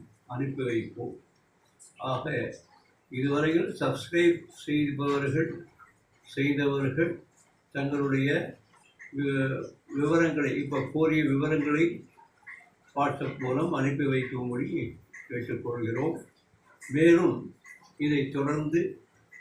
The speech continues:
சப்ஸ்கிரைபர்ஸ் வருவார்களேயானால், அவர்களையும் இந்த பக்தர்களின் கூட்டத்தில் சேர்த்து கொண்டு, அவர்களுக்காகவும் இந்த திருக்கோயிலில் பிரார்த்தனை செய்யப்படும் என்பதை பணிவுடன் தெரிவித்துக் கொள்கிறேன்.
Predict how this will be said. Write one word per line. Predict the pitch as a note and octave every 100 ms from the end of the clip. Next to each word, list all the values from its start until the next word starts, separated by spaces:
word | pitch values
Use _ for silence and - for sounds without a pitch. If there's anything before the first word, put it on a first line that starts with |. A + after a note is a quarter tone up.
| -
சப்ஸ்கிரைபர்ஸ் | C#3+ C#3+ - G3 F#3+ E3+ D#3+ C#3+ D3
வருவார்களேயானால், | C#3+ D3 D3 C3+ C3 B2+ B2 A#2+ - - - _ _ _ _
அவர்களையும் | - C#3 D#3 D3+ D#3+ F3+ G3
இந்த | C#3+ C3
பக்தர்களின் | A#2 - - E3+ D#3+ D3 C3+ - - - -
கூட்டத்தில் | C#3 C#3 D3+ - C3 D3
சேர்த்து | C#3 - C3+
கொண்டு, | C#3 C#3 C#3 F3 - - _ - _ -
அவர்களுக்காகவும் | - C#3 C3 C#3+ C3 C3 C#3 C#3 D3+ D#3+ - - - - - -
இந்த | C#3+ C#3 C3+ B2+ B2 C3+ - - _ _ _ _ D3+
திருக்கோயிலில் | F3+ F#3 - D3 C#3+ C#3 - -
பிரார்த்தனை | C3 C3+ D#3 - E3+ E3+
செய்யப்படும் | C#3+ D3 C#3 B2+ B2+ B2+ C#3+ - -
என்பதை | A#2 B2 B2+ C3 - - - _ _ _ -
பணிவுடன் | A#2+ B2+ B2+ C3 D3+ F3+ - - -
தெரிவித்துக் | B2 B2+ C3 - A#2+
கொள்கிறேன். | A#2 A2+ B2 C3 D3+